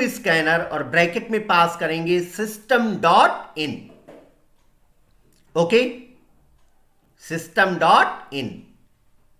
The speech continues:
जिस तरीके से सिस्टम डॉट आउट आउटपुट को डिस्प्ले करने के लिए यूज़ किया जाता है, ठीक वैसे ही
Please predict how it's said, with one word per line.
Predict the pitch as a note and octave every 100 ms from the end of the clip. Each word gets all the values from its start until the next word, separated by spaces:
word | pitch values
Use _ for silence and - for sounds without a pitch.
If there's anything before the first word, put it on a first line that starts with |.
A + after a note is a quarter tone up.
| _ _ _ _ _ _ _ B2+
जिस | B2 D4 D4
तरीके | C4+ A#3 A3+ A#3 G#3+
से | G#3 F3 A#2 - - _ -
सिस्टम | G#3+ G#3+ - C#4 C4+ A#3
डॉट | G#3+ A3 G#3+ -
आउट | F3 F#3+ G3 - - - - _ _ _ -
आउटपुट | E3 G#3+ A3+ - D#4 D#4+ -
को | C#4
डिस्प्ले | B3 - - A#3
करने | A3+ G#3 G3+ G3
के | G3+
लिए | F#3 F#3
यूज़ | F3 F3 -
किया | E3+ D3+
जाता | C#3+ B2+ C3 A2+
है, | G#2+ F#2 - - _ -
ठीक | - C#4 C#4+
वैसे | C#4 C4+ B3+ - A3+
ही | F#3+ C#3 -